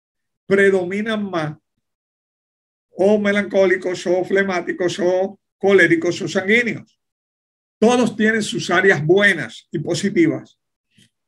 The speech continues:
También tienen sus áreas, eh, negativas. Uno debe aprender sobre las subpersonalidades,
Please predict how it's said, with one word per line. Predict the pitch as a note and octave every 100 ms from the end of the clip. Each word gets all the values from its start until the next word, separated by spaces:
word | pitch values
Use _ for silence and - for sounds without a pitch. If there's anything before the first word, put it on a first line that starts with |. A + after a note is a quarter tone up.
| _ _ _
También | - D3+ D#3+ D#3+
tienen | E3 E3+
sus | - D#3 D3
áreas, | C3 C#3 C3+ C3+ - _ _ _ _ _ _ _ _
eh, | D2 D2+ G#2 G#2 - - _ _
negativas. | E3 E3+ D3 A#2+ A2 G#2+ _ - _ _ _ _ _ _ _ _ _ _ -
Uno | G3 G3+ G3
debe | G3 G3
aprender | F#3 F3 E3+ D#3 F#3 F3+ D#3
sobre | D3+ - D3+ D3 D3
las | -
subpersonalidades, | - G3 - E3+ E3+ F3 E3 D#3+ E3 D3+ C3+ C3 -